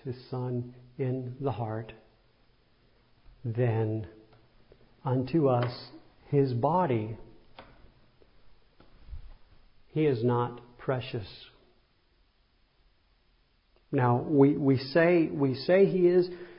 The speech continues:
uh, and, and we, we love Jesus with, with as much as we can. But see, there's a great, and this, this will prove it right here, there's a great distinguish-, dis-,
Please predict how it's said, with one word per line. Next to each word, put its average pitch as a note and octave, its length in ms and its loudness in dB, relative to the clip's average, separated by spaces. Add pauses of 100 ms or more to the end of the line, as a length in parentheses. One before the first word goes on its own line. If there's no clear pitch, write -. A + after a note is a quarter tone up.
(200)
uh, D#3+ 60 2
and, C3+ 580 2
and C#3 220 4
we, C3 220 2
we C3+ 220 -2
love B2+ 420 0
Jesus C#3+ 520 -2
with, B2 600 -2
with C3+ 180 2
as A2 160 0
much C#3 340 0
as B2 260 -6 (260)
we C3+ 160 2
can. A2 500 -4 (1300)
But C3 120 -6
see, C#3+ 180 -4
there's F3 220 0
a C#3+ 60 -4
great, C3 420 -2 (1080)
and A#2+ 220 0
this, D#3 100 0 (100)
this D#3 160 0
will B2 100 -2
prove D3 260 0
it A#2+ 100 -4
right A#2 160 -4
here, A#2 220 -6 (300)
there's F#3+ 200 2
a D#3+ 40 2
great C#3 260 0
distinguish-, C3 680 -2 (160)
dis-, A#2+ 280 -6